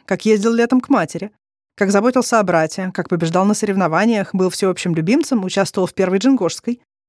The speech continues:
совершил подвиг, был ранен и изгнан по воле жестоких богов. Как обучился военному делу и участвовал во второй джингошской, прослыл отличным капитаном, как боги смилостивились и подарили ему меня. Как он снова победил в боях,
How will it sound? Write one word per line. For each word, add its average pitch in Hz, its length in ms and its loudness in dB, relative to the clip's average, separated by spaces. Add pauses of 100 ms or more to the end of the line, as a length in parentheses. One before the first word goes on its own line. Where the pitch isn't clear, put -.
(120)
совершил 208 440 0
подвиг, 269 480 0
был 180 160 2
ранен 262 320 4
и 233 240 0
изгнан 175 340 0
по - 160 0
воле 165 280 2
жестоких 170 480 -4
богов. 180 440 0 (600)
Как 202 160 -2
обучился 233 460 0
военному 233 420 4
делу 233 300 2
и 226 60 4
участвовал 202 520 2
во 196 100 0
второй 185 300 2
джингошской, 214 640 0
прослыл 208 380 0
отличным 196 400 -2
капитаном, 196 600 2 (460)
как 170 200 0
боги 226 240 4
смилостивились 185 1000 0
и 247 80 2
подарили 262 640 2
ему 185 300 2
меня. 233 420 2 (800)
Как - 180 0
он 220 100 4
снова 254 280 2
победил 208 400 2
в 165 80 -8
боях, 180 540 0